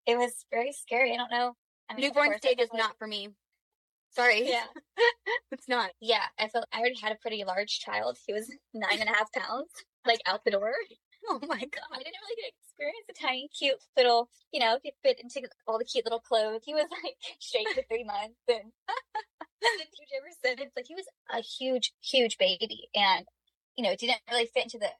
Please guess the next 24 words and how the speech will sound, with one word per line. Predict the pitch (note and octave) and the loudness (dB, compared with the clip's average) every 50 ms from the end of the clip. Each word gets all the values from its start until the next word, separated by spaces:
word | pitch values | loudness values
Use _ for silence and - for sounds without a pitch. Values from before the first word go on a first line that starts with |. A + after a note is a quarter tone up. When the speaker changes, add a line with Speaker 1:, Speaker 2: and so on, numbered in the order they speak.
| _ - | _ -18
Speaker 1:
the | - - | -18 -14
carry-on, | - A#3+ A#3+ B3+ C4 A#3+ B3 A#3 A3+ - _ - | -8 -2 0 2 2 2 2 0 -2 -4 _ -20
the | - | -10
front | - - G3 - - | -6 -6 -6 -6 -8
packs | - - A#3 - A#3 B3 - - - B3+ | -6 -4 -2 -2 -2 -4 -8 -14 -20 -4
<laughs> | B3 A#3+ - - - _ _ _ _ _ - | -2 0 0 0 -4 _ _ _ _ _ 0
at | B3 A#3+ A3 | 2 2 4
all. | G#3+ G3+ F#3 F#3+ - G#4+ - _ _ _ _ G4 | 4 2 2 0 -2 -4 -6 _ _ _ _ -6
Speaker 2:
<laughs> | F4+ D4 - A4 B4+ - - _ _ _ - | -4 2 6 6 6 6 2 _ _ _ -14
Speaker 1:
And | - G4+ G4+ - - - _ _ _ _ _ _ C#4+ | -12 -12 -10 -12 -14 -16 _ _ _ _ _ _ -2
so | B3+ B3+ C4 - - | -2 -2 -4 -8 -12
I | A#3+ | -10
don't, | C4 C#4+ C4 - | -8 -8 -4 -4
I | B3+ | -2
didn't | B3 C#4 C4+ | -2 0 2
really | D4 D4+ D4 | 2 2 2
get | C#4+ | 0
to | C#4 C4 | -2 -2
experience, | - _ - C4+ B3+ C#4 C#4 - | -4 _ -6 -4 -4 -4 -4 -6
like, | B3+ - | -6 -4
the, | A#3 A3+ - | -6 -6 -4
the | A3+ A3+ | -6 -6
cute | - - - C4+ C4 - A#3+ | -6 -6 -6 -6 -2 2 6
little | B3+ B3+ A#3+ A#3 A3+ - - | 6 6 8 6 4 2 -2